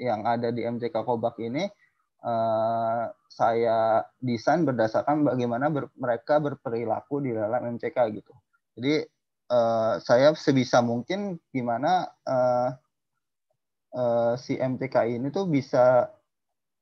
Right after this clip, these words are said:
apa ya, me-, mengadopsi perilaku-perilaku mereka yang fleksibel dan, eh,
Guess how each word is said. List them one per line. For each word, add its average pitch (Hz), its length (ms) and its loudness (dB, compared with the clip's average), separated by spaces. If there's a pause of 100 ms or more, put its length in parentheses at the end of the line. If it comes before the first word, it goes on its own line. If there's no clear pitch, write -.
(800)
apa 127 180 -2
ya, 123 160 4
me-, 120 580 -2 (340)
mengadopsi 127 680 0
perilaku-perilaku 123 960 2
mereka 127 320 -2
yang 123 400 -2
fleksibel 127 840 -2
dan, 117 320 2
eh, 113 420 -4